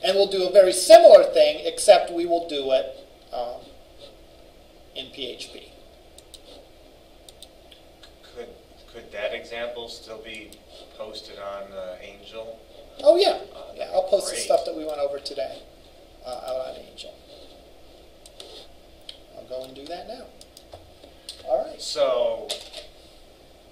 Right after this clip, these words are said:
Speaker 2: we could have entire divs loaded up with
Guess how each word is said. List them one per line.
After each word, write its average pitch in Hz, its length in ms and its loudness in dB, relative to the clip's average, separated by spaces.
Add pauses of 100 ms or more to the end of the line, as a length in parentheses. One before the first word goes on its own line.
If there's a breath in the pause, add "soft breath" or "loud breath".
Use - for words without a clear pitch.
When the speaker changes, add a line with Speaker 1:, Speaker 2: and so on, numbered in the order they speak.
(1600)
Speaker 2:
we - 120 -14
could - 160 -14
have 131 300 -6
entire 120 640 -8 (140)
divs 120 400 -14
loaded 117 320 -8
up 113 280 -4
with 107 440 -14